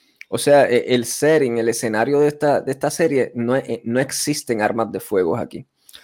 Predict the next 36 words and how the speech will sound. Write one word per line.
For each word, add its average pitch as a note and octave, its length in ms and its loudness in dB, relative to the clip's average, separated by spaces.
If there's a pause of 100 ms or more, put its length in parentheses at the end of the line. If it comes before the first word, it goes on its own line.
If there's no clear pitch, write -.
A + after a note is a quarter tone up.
(120)
So, A#2+ 360 0
cada B2+ 280 6
persona D3 440 -2
tiene A2+ 220 -4
que C#3+ 100 0
entrenarse C3 600 -2
para - 180 -2
sobrevivir G2+ 640 -4 (180)
en G2 160 -2
las A#2+ 180 0
artes - 260 -6
marciales. E2 580 -2 (480)
Y A2 120 -8
te B2+ 100 -2
lo A#2+ 160 4
digo D3+ 260 6
que C3 420 2 (600)
arte D3+ 580 4
definitivamente B2 1080 0
es B2 80 -2
esta A2 260 -4
serie. - 420 -8 (640)
¿Sabes? A#2+ 300 2
La A#2+ 180 4
misma C3+ 400 0
es C#3+ 220 -4
bien B2 280 0
efectiva D3+ 760 -2
en A2 240 -4
construirte G2+ 720 -2
así B2 200 0
un C3 100 2
mundo B2 520 4
ficticio, D3 760 0
pero G2+ 220 2
creíble. F2+ 680 -4